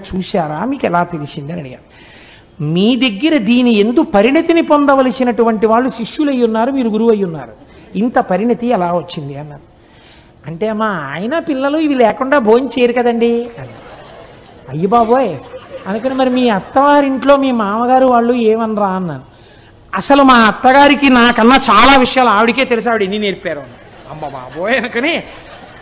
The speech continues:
"అమ్మా మీరు ఇటువంటి సంస్కారంతో ఉన్నారని ఎప్పుడైనా పండక్కి వెళ్ళినప్పుడు మీ పుట్టింటి వారు?"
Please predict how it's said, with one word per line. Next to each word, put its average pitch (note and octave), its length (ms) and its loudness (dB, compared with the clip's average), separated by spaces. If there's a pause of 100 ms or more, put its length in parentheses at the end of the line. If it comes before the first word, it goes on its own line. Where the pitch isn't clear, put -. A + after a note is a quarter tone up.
(140)
"అమ్మా G#3+ 280 0
మీరు A#3 260 2
ఇటువంటి G#3+ 540 -2
సంస్కారంతో G#3+ 760 -6
ఉన్నారని G#3 400 -6
ఎప్పుడైనా G3+ 360 -6
పండక్కి G3+ 500 -6
వెళ్ళినప్పుడు G3+ 340 -4
మీ G#3 120 -4
పుట్టింటి A3+ 520 -6
వారు?" G#3+ 360 0